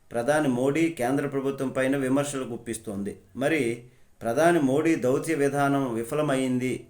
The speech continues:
ఆరోపిస్తుంది. అయితే వీటన్నింటిపై రష్యా క్లారిటీ అయితే ఇచ్చింది. ఫైటర్ జెట్లకు ఇంజన్లు ఇస్తున్నామనేటటువంటి ప్రచారాన్ని తోసిపుచ్చింది. మరి పాకిస్తాన్ సెవ్-, ఎఫ్ సెవెంటీన్ థండర్ బ్లాక్,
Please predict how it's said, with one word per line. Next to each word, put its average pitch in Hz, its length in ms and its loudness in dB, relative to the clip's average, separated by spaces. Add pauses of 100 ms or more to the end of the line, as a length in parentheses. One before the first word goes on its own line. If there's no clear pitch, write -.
(120)
ఆరోపిస్తుంది. 127 880 -4 (520)
అయితే 165 300 2
వీటన్నింటిపై 156 920 2 (380)
రష్యా 120 320 0
క్లారిటీ 135 440 0
అయితే 135 260 0
ఇచ్చింది. 110 560 -6
ఫైటర్ 143 380 0
జెట్లకు 135 440 -2
ఇంజన్లు 135 460 0
ఇస్తున్నామనేటటువంటి 127 1120 -2
ప్రచారాన్ని 123 640 0
తోసిపుచ్చింది. 104 760 -8 (560)
మరి 135 260 0
పాకిస్తాన్ 151 800 0
సెవ్-, 120 520 -2
ఎఫ్ 131 360 0
సెవెంటీన్ 147 500 -2 (120)
థండర్ 143 300 2
బ్లాక్, 127 400 0